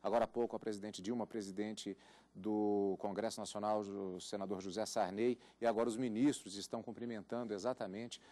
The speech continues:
o novo presidente, o novo vice-presidente do Supremo Tribunal Federal. Como sabemos, é uma ocasião histórica, há uma posse bastante concorrida,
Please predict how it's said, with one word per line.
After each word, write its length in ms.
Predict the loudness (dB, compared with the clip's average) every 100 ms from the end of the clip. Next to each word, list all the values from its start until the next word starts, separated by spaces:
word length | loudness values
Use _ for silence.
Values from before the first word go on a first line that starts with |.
| -20 -12
o 800 | -2 2 4 4 4 4 2 0 2
novo 260 | 2 2
presidente, 540 | 0 -4 -4 -4 -6 -6
o 20 |
novo 200 | -4 -4
vice-presidente 680 | -2 -2 -2 -6 -4 -6 -8
do 100 | -12
Supremo 400 | -10 -8 -6 -6
Tribunal 380 | -8 -6 -6
Federal. 320 | -4 -4 -4 -6
Como 160 | -10
sabemos, 460 | -4 -2 -2 -4 -6
é 20 |
uma 140 | -6 -6
ocasião 320 | -6 -6 -8
histórica, 560 | -8 0 2 2 -4 -16 -20 -20 -10
há 240 | -4 -2 -2
uma 160 | -4
posse 240 | -4 -4 -4
bastante 340 | -10 -10 -14
concorrida, 680 | -12 -4 -2 2 0 0